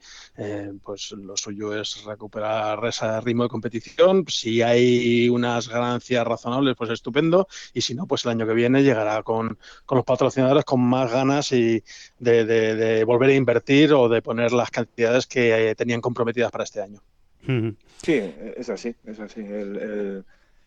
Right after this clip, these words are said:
Speaker 3: yo creo que este año se trataba de salvar los derechos televisivos, ¿eh?
Speaker 2: Totalmente, David.
Speaker 3: Y,
Speaker 2: Ujú.
Speaker 3: y, y que, y que s-, y que se tocase lo menos posible, ¿vale?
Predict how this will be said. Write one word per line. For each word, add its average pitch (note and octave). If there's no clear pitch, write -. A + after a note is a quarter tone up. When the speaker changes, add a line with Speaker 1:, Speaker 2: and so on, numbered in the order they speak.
Speaker 3:
yo -
creo C3+
que C3+
este C#3
año B2+
se A#2
trataba A#2
de B2+
salvar A2+
los A2
derechos A2+
televisivos, A2
¿eh? -
Speaker 2:
Totalmente, A2
David. G#2
Speaker 3:
Y, A2+
Speaker 2:
Ujú. A2+
Speaker 3:
y, C#3+
y D3
que, B2
y D3
que C3+
s-, -
y D3
que B2
se D3+
tocase E3+
lo D#3+
menos F3
posible, E3+
¿vale? D3+